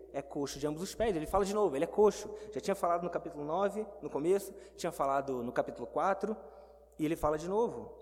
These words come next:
ele era, é, ele era coxo de ambos os pés. Eu creio que isso aqui aponta, meus irmãos, pra verdade que Davi, ele de fato era uma imagem de Deus, ele de fato era um homem segundo o coração de Deus. E nós vemos isso nos Salmos, né, os sofrimentos dele,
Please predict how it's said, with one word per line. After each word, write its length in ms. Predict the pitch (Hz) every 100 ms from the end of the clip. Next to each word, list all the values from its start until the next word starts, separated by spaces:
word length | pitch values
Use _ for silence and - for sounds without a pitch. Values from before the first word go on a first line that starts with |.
| -
ele 100 | 127
era, 140 | 120 117 120 127
é, 240 | 127 117 -
ele 160 | 117
era 220 | 120 120 117
coxo 580 | - - 135 - 139 143 - - -
de 160 | 127 123
ambos 260 | 120 120
os 140 | 127 -
pés. 300 | 110 104 107
Eu 80 | 120
creio 220 | 139 143
que 80 | 143
isso 100 | 143
aqui 160 | 135
aponta, 380 | 139 - 139 131
meus 180 | 127 123
irmãos, 400 | 120 120 117 - - - - _
pra 120 | -
verdade 340 | 131 131 139 131
que 200 | 151 147 - - -
Davi, 580 | 147 131 - 160 170 - -
ele 140 | 147
de 140 | 151 156
fato 340 | - 226 175
era 140 | 151
uma 120 | 143 135
imagem 380 | 123 123 123
de 140 | 123 113
Deus, 320 | 113 120 139
ele 100 | 127
de 80 | 127
fato 280 | - 147 165
era 60 |
um 80 | 147
homem 160 | 147 147
segundo 280 | - 139
o 40 | 135
coração 480 | 147 131 - 143 156
de 120 | 127
Deus. 440 | 110 107 127 - - - -
E 40 |
nós 120 | 139
vemos 400 | 139 185 165 -
isso 220 | 151 147
nos 180 | 147 -
Salmos, 380 | - 135 147 123
né, 60 | 131
os 80 |
sofrimentos 760 | - 143 - 127 143 185 139 127
dele, 400 | 127 143 123